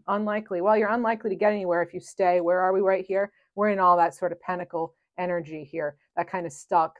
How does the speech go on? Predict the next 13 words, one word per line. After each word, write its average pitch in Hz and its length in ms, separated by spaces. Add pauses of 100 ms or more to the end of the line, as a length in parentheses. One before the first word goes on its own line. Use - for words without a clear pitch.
Again, 175 380 (220)
keep 220 240
it, 220 120 (300)
I 170 100
place 185 320
it 180 120
right 190 260
down 180 300
underneath 180 580
this 156 360 (260)
star 185 360
card, 160 320
okay? 175 400